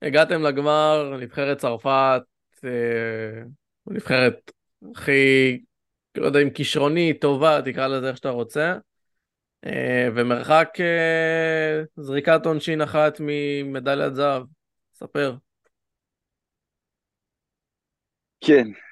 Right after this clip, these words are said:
Speaker 2: אה, שמע, ברור שזה מבאס, אתה יודע, להיות בגמר אליפות אירופה, ולהרגיש כל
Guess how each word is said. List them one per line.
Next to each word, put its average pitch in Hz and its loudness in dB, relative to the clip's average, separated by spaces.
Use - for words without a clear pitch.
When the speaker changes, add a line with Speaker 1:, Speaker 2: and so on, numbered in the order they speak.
Speaker 2:
אה, 110 6
שמע, 143 0
ברור 113 2
שזה 117 -8
מבאס, 107 -4
אתה - -12
יודע, 101 -4
להיות 101 -4
בגמר 101 -4
אליפות - -6
אירופה, 104 -4
ולהרגיש 104 0
כל 107 2